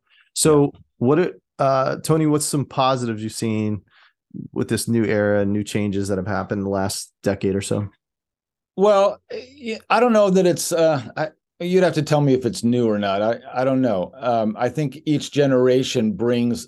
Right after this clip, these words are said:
Speaker 2: a renewed energy, uh, to the songwriting and the music and the style. You know, I,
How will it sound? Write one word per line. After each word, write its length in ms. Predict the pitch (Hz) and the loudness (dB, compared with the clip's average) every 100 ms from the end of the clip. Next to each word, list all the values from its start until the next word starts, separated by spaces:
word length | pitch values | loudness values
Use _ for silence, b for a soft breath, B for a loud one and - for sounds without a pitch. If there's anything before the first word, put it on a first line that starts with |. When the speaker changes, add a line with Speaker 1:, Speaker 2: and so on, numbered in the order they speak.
| - | -8
Speaker 2:
a 200 | 117 107 | -4 -2
renewed 600 | 104 110 113 120 120 113 | 0 -2 0 0 0 -2
energy, 720 | 120 117 117 87 107 104 101 - _ _ _ _ _ - | -4 -2 -4 -2 -2 -2 -4 -8 _ _ _ _ _ -2
uh, 320 | 107 101 98 95 | 0 0 -2 -6
to 200 | - 127 | -4 -2
the 300 | 107 107 101 101 _ - | 0 0 -2 -6 _ -14
songwriting 800 | - 147 139 135 127 127 127 120 | -2 2 2 4 4 2 2 0
and 100 | 104 | 0
the 60 | |
music 580 | 104 123 143 123 135 127 | -2 0 -2 -2 -4 -2
and 140 | 117 107 | -4 -4
the 40 | |
style. 340 | - 127 123 | -2 0 0
You 100 | 127 | 0
know, 80 | 139 | -2
I, 220 | 131 135 | -2 -4